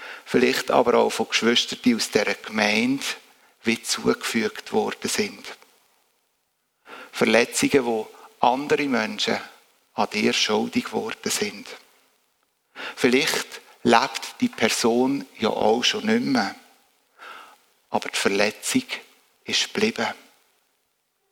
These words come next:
Jeder von uns steht in der Verantwortung, wie dass er mit diesen Verletzungen umgeht. Du kannst bewusst oder unbewusst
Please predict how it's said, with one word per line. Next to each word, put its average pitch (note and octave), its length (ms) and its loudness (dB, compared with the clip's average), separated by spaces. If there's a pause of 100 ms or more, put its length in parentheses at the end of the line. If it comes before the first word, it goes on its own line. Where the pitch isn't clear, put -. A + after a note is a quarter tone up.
(1300)
Jeder B2 280 4
von C#3 160 4
uns C3+ 280 0
steht C3+ 460 4
in B2 80 6
der A2 100 2
Verantwortung, A2 960 2 (540)
wie A#2+ 220 4
dass B2+ 220 2
er A#2 80 -4
mit - 440 -4
diesen A#2+ 280 2
Verletzungen A2+ 840 0 (220)
umgeht. G#2+ 800 -4 (1600)
Du C#3 100 -2
kannst C3 340 4
bewusst C3+ 440 2
oder C#3+ 260 4
unbewusst C#3 880 0